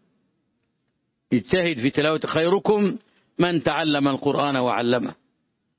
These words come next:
في كل حرف لك عشر حسنات. إلى سبعمائة ضعف.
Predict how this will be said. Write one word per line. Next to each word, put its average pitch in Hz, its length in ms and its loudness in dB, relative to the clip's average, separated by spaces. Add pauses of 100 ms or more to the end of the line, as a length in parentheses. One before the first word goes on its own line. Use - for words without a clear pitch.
في 185 120 4
كل 269 300 2
حرف 208 280 -2
لك 175 200 0
عشر 175 360 0
حسنات. 143 480 -2 (420)
إلى 151 160 2
سبعمائة 151 640 0
ضعف. 110 400 -4